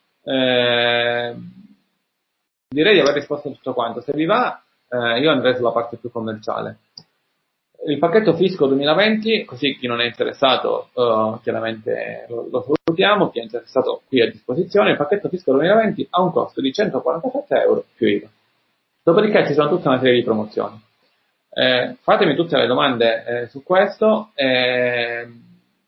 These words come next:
e vi rispondo sostanzialmente. Qualcuno vuole una promozio-, vuole una promozione dedicata? È il webinar corretto. Fino a quando saremo online, in questo momento ci possono essere promozioni dedicate.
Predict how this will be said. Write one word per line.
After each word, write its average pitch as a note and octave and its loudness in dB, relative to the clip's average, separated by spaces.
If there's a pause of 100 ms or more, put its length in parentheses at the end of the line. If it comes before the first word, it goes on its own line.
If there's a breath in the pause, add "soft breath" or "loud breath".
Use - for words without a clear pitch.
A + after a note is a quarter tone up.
(500)
e G#3 4
vi D#3+ 8
rispondo A#2 -2
sostanzialmente. A2 -6
Qualcuno F#3+ 0
vuole E3+ 6
una D#3+ 2
promozio-, D#3+ -2
vuole D3 2
una D#3+ 2
promozione E3 -4
dedicata? E3 0
È F3+ -4
il G3 -2
webinar B2 -2
corretto. - -2 (520)
Fino D#3+ 2
a A2+ -2
quando D3+ 2
saremo E3 0
online, C#3+ 0
in B2 -14
questo C3 -8
momento A#2 -4
ci - -16
possono - -8
essere A#2 -2
promozioni A#2 -4
dedicate. - -8